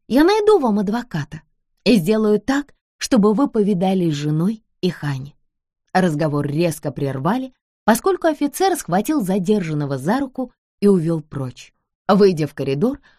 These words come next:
подруги обнаружили на скамейке всхлипывающую миссис Рейболд.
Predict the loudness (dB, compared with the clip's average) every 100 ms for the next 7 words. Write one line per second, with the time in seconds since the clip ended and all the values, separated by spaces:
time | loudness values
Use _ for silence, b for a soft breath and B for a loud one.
0 | b 0 2 6 4 4 0 0 -2 -2
1 | -2 -2 -2 -4 -6 -4 -2 -2 -6 -10
2 | -8 -4 0 0 -2 -4 -4 -6 -4 -2
3 | -2 -4 -8 -10 -8 -6 -6 -8 -14